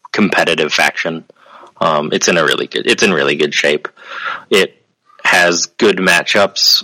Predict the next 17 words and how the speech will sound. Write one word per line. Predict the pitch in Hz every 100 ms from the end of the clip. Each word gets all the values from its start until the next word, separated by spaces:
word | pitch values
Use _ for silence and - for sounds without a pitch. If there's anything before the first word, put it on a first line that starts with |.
| -
or | 92 80 71 64
ways | 87 87 85 80
to | - 87 82
engineer | 87 87 87 87
good | 92 87
matchups | 85 80 90 85 90
against | 82 76 -
most | 82 -
of | -
the | 85
other | 117 120
things | 110 113 110 110
you |
see | 101 110 104
commonly, | - 104 101 98 98 98 98 110
uh, | - - - - _ _ -
Cygnar | - 85 80 85 82 80